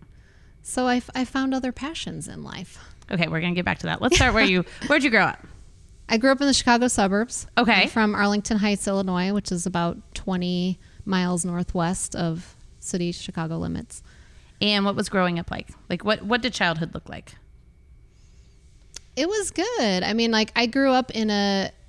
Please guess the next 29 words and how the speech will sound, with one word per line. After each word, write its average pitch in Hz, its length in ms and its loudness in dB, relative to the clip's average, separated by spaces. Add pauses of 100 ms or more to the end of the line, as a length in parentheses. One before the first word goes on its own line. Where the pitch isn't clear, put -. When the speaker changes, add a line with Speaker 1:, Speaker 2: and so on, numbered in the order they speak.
(340)
Speaker 1:
in 208 160 -2
a, 185 420 0 (880)
you 220 120 -4
know, 185 140 -2
I 190 120 -2
think 202 200 -6
a 196 60 -4
kind 202 180 0
of 185 60 0
a - 60 -2
traditional 185 960 0 (400)
suburban 202 580 2
community, 202 840 2
there 196 240 2
was, 196 180 0
it's 214 180 0
a 214 60 4
big, 202 420 2
I 202 60 0
mean, 185 180 2
Chicago 202 360 2
is 175 120 2
a 180 60 0
really 175 300 0
big 175 260 -4
metro 185 360 -2
area. 165 400 -2
So 175 320 0
Speaker 2:
Yeah. 175 40 -2